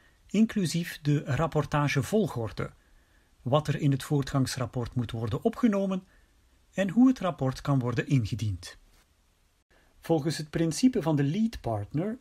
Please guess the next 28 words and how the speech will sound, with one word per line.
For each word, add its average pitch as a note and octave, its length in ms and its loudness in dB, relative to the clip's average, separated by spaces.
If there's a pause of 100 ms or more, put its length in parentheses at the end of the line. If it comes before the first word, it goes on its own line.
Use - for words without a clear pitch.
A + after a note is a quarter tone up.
vullen D3+ 240 -2
de D3+ 100 0
projectpartners E3+ 1080 -4
hun C#3 220 0
voortgangsrapporten D3+ 1000 -2
in B3 320 2 (320)
en C#3+ 140 2
dienen D3 380 0
deze C3 340 -2
in F3 260 -2
bij D3 140 -2
de C#3 120 0
lead C3 320 -2
partner. - 500 -6 (1080)
De C#3 100 -2
lead C3+ 280 -2
partner A3+ 500 0
is E3+ 200 -6
verantwoordelijk E3+ 760 -2
voor D#3 200 -2
het C3 160 -6
samenvoegen F3 640 -2
van C#3 180 -2
alle A3 240 0
partnerrapportages D#3+ 1160 -4
tot C3 280 -6
één D3+ 260 2
voortgangsrapport, - 1120 -6